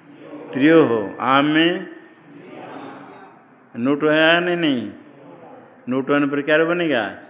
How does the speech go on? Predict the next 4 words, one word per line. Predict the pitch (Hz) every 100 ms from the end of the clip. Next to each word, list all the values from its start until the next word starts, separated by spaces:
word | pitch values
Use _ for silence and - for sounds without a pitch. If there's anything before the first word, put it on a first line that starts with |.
| - - - - - - -
स्त्री | - - 147 143 131
नाम। | 120 113 107 104 104 107 - _ - _ _
यहाँ, | 127 127 127 120 120
अ, | 139